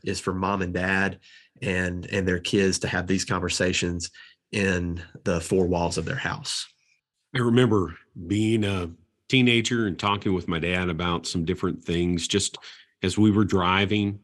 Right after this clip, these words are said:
Speaker 2: along the road. And those memories, those conversations stick out. And I think that that's kind of what you're, you're driving at. I think that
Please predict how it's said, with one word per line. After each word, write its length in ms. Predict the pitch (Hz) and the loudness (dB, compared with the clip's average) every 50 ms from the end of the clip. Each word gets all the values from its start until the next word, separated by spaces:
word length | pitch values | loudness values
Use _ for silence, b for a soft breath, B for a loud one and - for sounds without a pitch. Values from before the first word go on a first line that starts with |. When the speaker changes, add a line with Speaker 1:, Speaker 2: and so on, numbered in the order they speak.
| _ - | _ -6
Speaker 2:
along 400 | 85 92 92 95 92 95 101 101 | -2 0 2 2 4 4 4 4
the 80 | 101 101 | 4 4
road. 420 | 104 85 76 78 85 95 98 B B B B B B B B B _ - | 4 2 2 0 -2 -2 -2 B B B B B B B B B _ -2
And 340 | 95 92 87 90 90 90 | 0 0 0 0 -2 2
those 420 | 87 107 117 131 143 143 131 131 135 | 4 6 8 8 8 8 6 6 6
memories, 600 | 120 120 131 135 120 101 85 80 80 92 104 101 | 6 6 8 6 6 4 4 4 2 2 2 2
those 380 | - 95 98 110 127 123 123 - | 2 4 6 6 4 2 0 0
conversations 960 | - 113 104 104 101 95 - - - 120 120 120 - - 98 85 80 76 - | 0 0 2 2 0 -2 -2 0 2 2 2 2 2 0 0 -2 -2 -4 -6
stick 320 | - - - - 104 - - | -8 -6 0 0 0 2 4
out. 480 | 95 90 92 90 73 65 - - - - _ _ _ _ _ _ _ _ _ _ - | 4 4 4 4 2 0 -4 -8 -14 -16 _ _ _ _ _ _ _ _ _ _ -2
And 380 | 87 87 87 85 82 87 85 - | 0 2 2 2 2 2 0 2
I 140 | 98 110 | 0 0
think 280 | 107 - 139 143 139 139 | 4 6 6 4 6 4
that 220 | 123 110 101 - - - | 4 4 4 2 -4 -6
that's 260 | - 104 104 107 - - | 0 0 0 0 2 2
kind 160 | - 110 107 | 2 2 4
of 80 | 101 | 4
what 180 | 101 101 95 - | 2 2 2 2
you're, 320 | 101 90 85 85 82 - - - | 0 2 2 0 -2 -4 -4 -4
you're 180 | 87 80 76 | -2 -2 -2
driving 540 | 71 71 87 82 85 101 143 160 104 71 69 | -2 0 2 2 4 4 2 2 0 -2 -2
at. 200 | 69 67 65 69 | -2 -2 0 0
I 120 | 80 87 | 0 0
think 240 | - - 120 117 - | 4 4 4 4 6
that 220 | - 107 98 - | 4 4 4 2